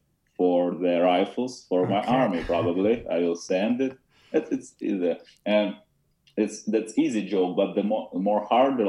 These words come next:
Speaker 1: I mean, joke, more rough jokes, I can't, uh, for now, I, it's difficult to me to write. I wanted to describe this kind of feeling, but I can't find this, uh,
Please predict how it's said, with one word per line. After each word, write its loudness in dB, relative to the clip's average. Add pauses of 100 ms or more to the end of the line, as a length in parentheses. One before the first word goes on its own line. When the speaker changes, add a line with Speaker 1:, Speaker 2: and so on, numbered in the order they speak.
Speaker 1:
I 0
mean, -4
joke, 0
more 2
rough 2
jokes, 0
I 0
can't, -2 (440)
uh, 0
for 2
now, 2
I, 4
it's 0
difficult -2
to -6
me -4
to -4
write. 2 (580)
I 2
wanted 0
to 0
describe 2
this -6
kind 2
of -2
feeling, 0
but 0
I 2
can't -4
find 0
this, -4
uh, 2